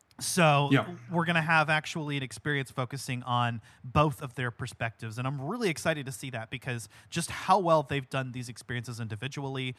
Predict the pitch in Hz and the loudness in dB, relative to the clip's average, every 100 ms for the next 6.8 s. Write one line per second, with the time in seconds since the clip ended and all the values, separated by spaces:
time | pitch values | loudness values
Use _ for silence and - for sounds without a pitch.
0 | - - - 110 110 107 110 131 131 139 | -14 -20 -6 0 0 0 -2 -2 0 -2
1 | - 127 151 - 135 120 - 135 131 131 | -2 -4 -4 -4 -4 -4 -4 -4 -4 -4
2 | 131 120 - 107 107 104 104 - - _ | -4 -4 -4 -4 -4 -4 -8 -14 -20 _
3 | _ - - - 320 302 190 175 160 147 | _ -18 -10 -6 -4 2 4 4 0 -6
4 | 160 147 123 _ _ _ _ _ _ 131 | -4 -4 -8 _ _ _ _ _ _ 0
5 | 175 180 - 160 - 117 110 - 107 107 | 4 4 0 -8 -6 -6 -6 -8 -10 -10
6 | - 143 170 196 - - 196 - | -8 -6 -6 -6 -10 -10 -10 -12